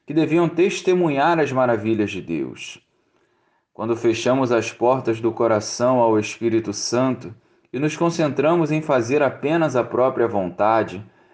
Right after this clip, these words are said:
é como desligar da tomada. Mergulhamos nas trevas e vivemos sem a luz necessária para sobrevivermos. Ou seja,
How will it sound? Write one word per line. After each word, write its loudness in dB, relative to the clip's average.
é 0
como 0
desligar 2
da 2
tomada. -2
Mergulhamos 0
nas -2
trevas 0
e -4
vivemos 0
sem -2
a 2
luz 0
necessária 0
para 2
sobrevivermos. -4
Ou -10
seja, -2